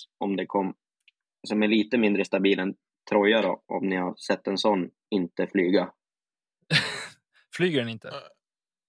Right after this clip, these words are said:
Speaker 1: <laughs> Nej, inte så långt. Och inte så rakt.
Speaker 2: Jag vet inte vad man får säga och inte, men jag pratade med en Prodiscus-spelare häromdagen. Han sa att det skulle komma någonting snäppet stabilare, eller att det var,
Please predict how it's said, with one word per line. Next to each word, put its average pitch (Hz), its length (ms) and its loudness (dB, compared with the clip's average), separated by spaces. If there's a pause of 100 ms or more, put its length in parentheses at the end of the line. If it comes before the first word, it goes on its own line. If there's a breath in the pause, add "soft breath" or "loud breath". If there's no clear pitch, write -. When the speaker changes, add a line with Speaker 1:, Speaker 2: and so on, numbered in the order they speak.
(920 loud breath)
Speaker 1:
<laughs> 110 260 0
Nej, 120 100 6
inte 123 140 -4
så 131 100 0
långt. 120 580 0 (400)
Och 107 80 -6
inte 104 160 -8
så 98 380 -4 (600)
rakt. - 360 0 (600)
Speaker 2:
Jag 135 200 -4
vet 190 300 -2
inte 143 260 -6
vad 131 160 0
man 127 180 -2
får 127 320 -2
säga 151 380 -4
och 151 80 -2
inte, 120 220 -10
men 123 80 -4
jag 120 100 -6
pratade 156 420 -6
med 127 160 -6
en 113 140 -10
Prodiscus-spelare 113 800 -10
häromdagen. 117 300 -6
Han 151 300 -8
sa 175 340 -10
att - 60 -16 (120)
det 147 80 -12
skulle 143 260 -12
komma 147 320 -8
någonting 135 560 -12
snäppet - 480 -16
stabilare, 110 680 -16
eller 113 340 -14
att 113 100 -18 (120)
det - 60 -16
var, 110 380 -16